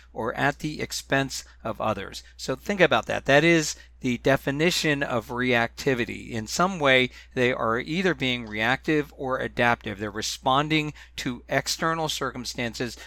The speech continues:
They're responding to surrounding togetherness pressure. They're responding to pressure to conform.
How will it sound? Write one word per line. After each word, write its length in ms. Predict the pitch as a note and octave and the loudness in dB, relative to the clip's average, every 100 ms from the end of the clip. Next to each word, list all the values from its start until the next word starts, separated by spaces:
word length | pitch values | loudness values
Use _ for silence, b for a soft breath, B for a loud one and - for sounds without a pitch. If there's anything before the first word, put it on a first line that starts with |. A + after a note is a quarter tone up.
| B | B
They're 120 | A#2 | -10
responding 680 | G#2+ A2 - C3 C3+ D3+ D#3 | -8 -8 -2 0 0 0 -4
to 360 | - B2+ A#2+ B2+ | -6 -6 -6 -10
surrounding 580 | - - A2+ A#2+ C#3+ C#3+ - - | -8 -6 -2 -2 -2 -6 -10 -8
togetherness 500 | C3 C3 C3+ C3+ - | 0 0 0 -6 -6
pressure. 480 | - G#2+ - A2+ - B B | -4 -4 -2 -6 -8 B B
They're 140 | A#2+ | -6
responding 640 | G#2+ G#2+ - C3 C#3 C#3+ C#3 | -4 -6 0 2 2 0 -4
to 160 | B2 | -8
pressure 500 | - - C3 - C3+ | -6 0 0 0 -4
to 300 | B2+ - C3 A2+ | -6 -6 -8 -6
conform. 840 | B2 G#2+ - E3 D#3 C#3+ A#2+ A#2 | -8 -8 -10 -4 0 2 0 -2